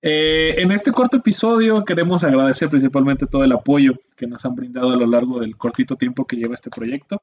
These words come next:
Eh, tal como dijeron nuestros compañeros, feedback, quejas, este, comentarios, todo, todo háganoslo llegar, por favor.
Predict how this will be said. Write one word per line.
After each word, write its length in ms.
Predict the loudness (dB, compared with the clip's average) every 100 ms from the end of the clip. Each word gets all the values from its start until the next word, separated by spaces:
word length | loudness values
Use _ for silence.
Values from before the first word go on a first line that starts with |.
| -8
Eh, 280 | -6 -4 -2
tal 160 | -4
como 200 | -2 -4
dijeron 300 | -2 -2 -2
nuestros 300 | -4 -10 -14
compañeros, 680 | -14 -8 -4 0 0 0 -8 -4
feedback, 460 | 2 2 2 -2
quejas, 640 | -2 -4 -2 -2 -2 -6 -14
este, 280 | -18 -20 -20
comentarios, 800 | -20 -20 -4 0 2 0 -4 -4
todo, 320 | 0 0 -2 -8 -20 -20 -20 _
todo 320 | -2 0 2
háganoslo 380 | 2 0 0 -2
llegar, 240 | -2 -4
por 120 | -4 -6
favor. 280 | -2 -2